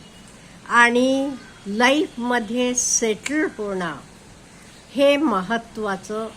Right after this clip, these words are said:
आहे. त्यामुळे आता आपलं सगळं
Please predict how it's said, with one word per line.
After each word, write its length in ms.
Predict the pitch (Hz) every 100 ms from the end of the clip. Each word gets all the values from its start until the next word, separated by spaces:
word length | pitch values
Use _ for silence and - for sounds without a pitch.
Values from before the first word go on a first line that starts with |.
| 180
आहे. 580 | 165 156 - 160 123 - - - - - - -
त्यामुळे 380 | 294 302 339
आता 400 | 320 262 269 -
आपलं 480 | 311 262 262 - 294
सगळं 680 | 302 - 302 311 269 262 359